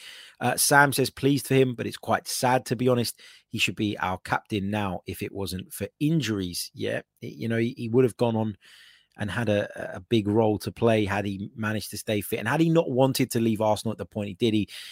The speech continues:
was told, wasn't he, by Unai Emery that he wasn't a guaranteed starter. And he's talked about that being a mistake, Jack Wilshere. He's talked about that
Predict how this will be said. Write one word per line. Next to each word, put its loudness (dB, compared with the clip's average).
was 8
told, 10
wasn't 4
he, 2
by 6
Unai 2
Emery 0
that -2
he -6
wasn't 4
a -8
guaranteed 0
starter. 0
And -4
he's -2
talked 6
about 6
that 6
being 4
a 0
mistake, 0
Jack -2
Wilshere. -4
He's -8
talked 4
about 4
that -2